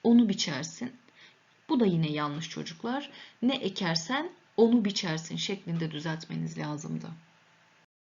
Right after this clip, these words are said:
Zararla oturur, öfkeyle kalkan. Öfkeyle kalkan zararla oturur diye düzeltmemiz lazım. Çarşambanın gelişi perşembeden bellidir. Yanlış.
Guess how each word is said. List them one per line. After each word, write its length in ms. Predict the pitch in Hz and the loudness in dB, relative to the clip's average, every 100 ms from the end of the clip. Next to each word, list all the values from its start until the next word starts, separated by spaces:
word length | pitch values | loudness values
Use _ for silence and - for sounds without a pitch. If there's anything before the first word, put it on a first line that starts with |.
| _ _ _ _ _ _ _ _ _ _ _ | _ _ _ _ _ _ _ _ _ _ _
Zararla 540 | 185 247 262 294 311 240 | -2 0 2 0 2 0
oturur, 520 | 170 165 190 233 349 - - | 0 -2 -2 -2 -2 -4 -2
öfkeyle 640 | 233 233 - 233 190 165 160 | -2 -2 -2 0 2 0 -4
kalkan. 440 | 151 - - - - - _ _ _ _ _ _ _ - | -8 -10 -12 -16 -16 -20 _ _ _ _ _ _ _ -8
Öfkeyle 600 | 170 - 202 196 160 - | -8 -4 2 2 2 -4
kalkan 580 | 156 143 190 202 269 - - - | -8 -8 -6 -4 -4 -6 -18 -12
zararla 460 | 170 175 196 175 151 | -4 0 2 2 -2
oturur 500 | 151 - 151 151 156 | -4 -8 -8 -6 -4
diye 200 | 160 151 | -4 -4
düzeltmemiz 640 | 160 160 165 160 156 160 | -6 -6 -6 -6 -6 -6
lazım. 420 | 156 165 165 - - - - - - | -4 -4 -6 -10 -16 -16 -16 -14 -4
Çarşambanın 760 | 214 202 - 214 208 214 269 | 0 2 2 2 2 2 2
gelişi 380 | 269 190 190 302 | 4 4 2 -2
perşembeden 840 | 302 269 262 262 262 254 269 269 | 0 0 0 2 0 2 2 2
bellidir. 580 | 220 170 156 - 165 - - - - - - | 2 2 -2 -6 -8 -10 -14 -20 -20 -14 -2
Yanlış. 680 | 180 175 160 185 294 - | 2 2 2 0 0 -2